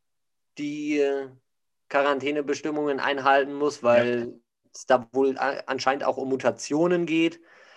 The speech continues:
Speaker 1: Ähm, und für Deggendorf ist es natürlich doppelt und dreifach ärgerlich. Die haben schon, ähm, vor kurzem D E L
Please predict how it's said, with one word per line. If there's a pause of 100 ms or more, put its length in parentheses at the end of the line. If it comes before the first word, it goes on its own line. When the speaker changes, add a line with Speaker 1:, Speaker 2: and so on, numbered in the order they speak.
(440)
Speaker 1:
Ähm,
und
für
Deggendorf
ist
es
natürlich
doppelt
und
dreifach
ärgerlich.
Die
haben
schon,
ähm,
vor
kurzem
D
E
L